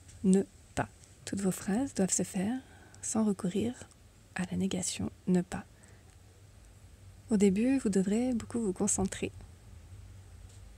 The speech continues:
Au bout de quelques semaines, vous rajouterez peut-être un autre moment comme celui-ci.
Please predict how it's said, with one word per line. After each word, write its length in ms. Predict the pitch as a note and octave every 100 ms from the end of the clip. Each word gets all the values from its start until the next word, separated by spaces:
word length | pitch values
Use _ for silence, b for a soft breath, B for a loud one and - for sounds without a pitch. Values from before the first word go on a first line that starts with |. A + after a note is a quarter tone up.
| -
Au 80 | G3+
bout 100 | F#3
de 80 |
quelques 280 | F#3+ F#3+ G3
semaines, 380 | - D#3 G3+ D4+ -
vous 60 |
rajouterez 500 | F#3 F#3+ G3+ - A3
peut-être 480 | A3+ A3 - G3 - -
un 120 | G3
autre 200 | F#3+ -
moment 320 | G#3 F#3+ G#3
comme 180 | A3 F#3+
celui-ci. 480 | - F3+ - -